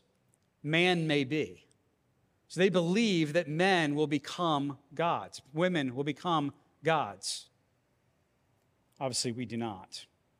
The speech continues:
But you also see the opposite at play, and this is more in our storytelling and our folklore, and even in the mythology of old, where you'd have gods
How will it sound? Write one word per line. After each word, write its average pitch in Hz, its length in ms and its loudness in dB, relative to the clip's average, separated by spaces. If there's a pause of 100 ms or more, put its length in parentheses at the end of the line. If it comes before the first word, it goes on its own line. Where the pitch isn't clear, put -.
(640)
But 226 120 4
you 226 100 6
also 294 260 4
see 233 200 2
the 220 160 -2
opposite 185 560 2
at 127 100 -6
play, 147 480 0 (240)
and 196 220 2
this 240 160 2
is 220 180 2 (160)
more 233 320 4
in 220 140 0
our 175 260 2
storytelling 226 1000 4
and 190 80 0
our 165 100 4
folklore, 220 800 2 (280)
and 190 140 0
even 233 160 2
in 226 120 2
the 208 60 2
mythology 196 600 2
of 170 100 0
old, 220 240 2
where 190 280 2 (360)
you'd 208 200 2
have 208 200 2
gods 190 580 2